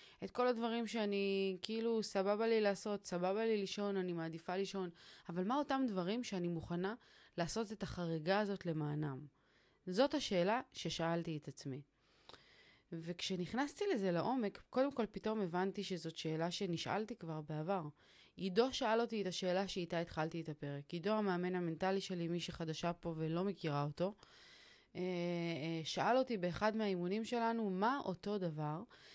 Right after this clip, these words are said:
זה דרך אגב שאלה שנשאלה אחרי שכאילו התחלנו כבר את התהליך, והצבתי לעצמי איזה שהן מטרות, אבל לא הבנתי באמת, שזאת שאלה שטמטמה לי את המוח, מה הדבר הזה שאני צריכה לעשות? מה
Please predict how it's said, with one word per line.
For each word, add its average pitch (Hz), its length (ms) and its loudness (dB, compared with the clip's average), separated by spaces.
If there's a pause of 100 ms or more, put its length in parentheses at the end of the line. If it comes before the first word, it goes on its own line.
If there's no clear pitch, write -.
(160)
זה 175 160 0
דרך 202 240 2
אגב 175 220 2
שאלה 180 400 0
שנשאלה 202 600 -2
אחרי 208 340 -4
שכאילו 220 420 -2
התחלנו 240 440 -2
כבר 180 180 -2
את 160 100 -6
התהליך, 165 580 0 (500)
והצבתי 165 1040 0
לעצמי 170 460 2
איזה 208 160 -2
שהן 190 220 0
מטרות, 170 600 -2 (380)
אבל 175 200 2
לא 262 160 4 (120)
הבנתי 269 420 4
באמת, 190 640 4
שזאת - 300 -4
שאלה 202 260 -2
שטמטמה 196 760 0
לי 254 80 0
את 196 120 -2
המוח, 175 360 2 (480)
מה 247 180 4 (180)
הדבר 180 400 4
הזה 269 400 4
שאני 190 380 0
צריכה 180 360 -2
לעשות? 160 480 0
מה 233 160 2